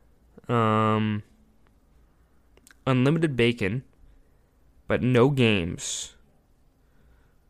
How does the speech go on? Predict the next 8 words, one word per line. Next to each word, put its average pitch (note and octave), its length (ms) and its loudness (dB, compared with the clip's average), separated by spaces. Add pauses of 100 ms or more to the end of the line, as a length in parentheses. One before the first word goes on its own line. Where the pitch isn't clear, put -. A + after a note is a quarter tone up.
(180)
or G#2 500 2 (1120)
unlimited C3+ 440 2
games, G2 600 -4 (960)
unlimited, G#2+ 500 -2 (1400)
but A#2 100 4
no A2 200 2
games? - 560 -10 (1300)
Hmm. A2+ 360 -4